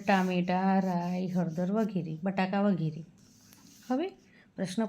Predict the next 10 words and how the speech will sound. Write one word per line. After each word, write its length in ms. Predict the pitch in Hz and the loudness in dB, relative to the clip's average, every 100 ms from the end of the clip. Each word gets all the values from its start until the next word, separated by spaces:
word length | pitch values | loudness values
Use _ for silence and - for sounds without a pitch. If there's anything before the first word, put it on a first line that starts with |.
| 220 | -2
પાંચ, 220 | 226 277 - 220 | -4 -6 -4 0
નીચે 360 | 220 214 277 - - | 0 -2 -6 -6 -4
આપેલ 220 | 240 254 240 | -4 -2 0
વસ્તુના 840 | 233 226 - - 226 226 269 233 - - - - _ - | 0 -2 -10 -4 0 4 4 2 0 -6 -16 -20 _ -4
ચિત્ર 260 | 233 233 254 | -2 0 0
સાથે 260 | 254 254 | 0 0
લાગુ 340 | 269 196 175 202 | 0 0 0 0
પડતા 760 | 208 208 196 - - - 240 254 | 2 0 -2 -8 -6 4 4 6
વજનનું 420 | 220 175 196 202 226 | 2 2 2 2 2
યોગ્ય 500 | 185 160 - 202 | 0 -2 -4 0